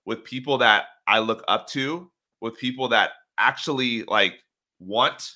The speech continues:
to push me? If not, then I need to make that change. And some weeks I'll be like, I'll be like, "Oh man, like, I actually did not spend time with people that I aspire to be like." A lot of the times my weeks go like this. If it's a bad week, I'll be like, "Oh man, I didn't spend my time with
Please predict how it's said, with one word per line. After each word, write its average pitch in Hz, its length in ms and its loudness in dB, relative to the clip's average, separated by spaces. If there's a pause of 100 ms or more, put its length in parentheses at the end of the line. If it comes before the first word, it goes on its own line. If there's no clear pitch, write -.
(300)
to 127 100 -12
push 143 340 0
me? 190 240 -8 (440)
If 120 240 -2
not, - 600 0 (380)
then 127 160 -2
I 131 120 2
need 139 160 -8
to 135 60 -4
make 131 220 -6
that 101 160 -2
change. 117 320 -6
And 95 120 -18
some 196 260 -4
weeks 185 320 -4
I'll 143 80 0
be 131 120 -2
like, 117 380 0 (120)
I'll 107 60 -12
be 113 80 -10
like, 107 180 0
"Oh 120 140 -4
man, 117 280 0
like, 95 280 -4
I 107 120 0
actually 139 240 -6
did 110 180 -12
not 113 180 -4
spend 113 360 -10 (340)
time 117 480 -2
with 107 200 -10
people 104 340 -10
that 95 260 0
I 95 340 0
aspire 101 300 -2
to 95 80 -8
be 113 80 -8
like." 95 240 -2
A 107 80 -2
lot 135 180 4
of 151 60 -4
the 143 80 4
times 131 340 -2
my 104 200 2
weeks 139 280 -2
go 117 120 -4
like 101 180 0
this. 117 320 -2 (160)
If 117 160 -2
it's 127 120 -8
a 120 60 -4
bad 117 280 2
week, 123 240 -6 (260)
I'll - 80 -10
be 113 60 -2
like, 110 120 2
"Oh 151 120 2
man, 131 180 4
I 117 120 2
didn't 180 160 -6
spend 127 200 -8
my 120 100 -2
time 135 220 -6
with 127 120 -8